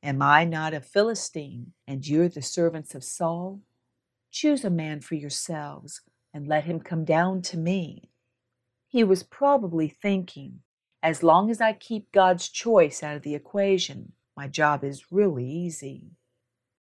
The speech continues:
If he is able to fight with me and kill me, then we will be your servants.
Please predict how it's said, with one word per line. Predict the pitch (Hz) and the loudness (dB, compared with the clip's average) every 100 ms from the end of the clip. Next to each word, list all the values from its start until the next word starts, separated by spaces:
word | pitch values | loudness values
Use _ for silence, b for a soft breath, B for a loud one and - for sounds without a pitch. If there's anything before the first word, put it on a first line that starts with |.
| _ _ - | _ _ 4
If | 247 247 | 4 4
he | 269 | 0
is | 247 240 | 0 2
able | 233 254 202 | 4 2 2
to | 185 | -4
fight | 170 - 202 196 | -6 4 6 6
with | 190 190 220 - | 6 6 6 0
me | 151 135 117 - _ | -14 -12 -14 -16 _
and | - 151 147 - | -12 -10 -10 -12
kill | - 247 262 | 2 4 4
me, | 214 127 92 - _ _ - | 2 -2 -10 -16 _ _ -2
then | 262 220 | 2 2
we | 220 | 2
will | 196 | 2
be | 180 190 | 2 0
your | 185 190 208 | -2 0 -2
servants. | 202 - 151 143 139 139 135 - | -2 -8 -12 -14 -14 -18 -18 -18